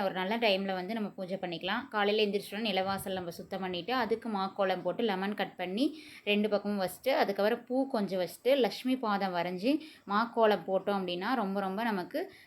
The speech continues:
சிறப்பு. மகாலட்சுமியை நம்ம வீட்டுக்கு அழைக்கிறது வந்து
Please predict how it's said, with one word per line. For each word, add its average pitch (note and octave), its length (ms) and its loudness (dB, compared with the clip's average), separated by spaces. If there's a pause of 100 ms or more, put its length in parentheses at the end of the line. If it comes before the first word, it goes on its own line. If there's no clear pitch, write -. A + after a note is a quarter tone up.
சிறப்பு. G#3 460 2 (360)
மகாலட்சுமியை B3 640 0
நம்ம A#3 180 2
வீட்டுக்கு B3 380 2
அழைக்கிறது G3 440 2
வந்து F3+ 280 2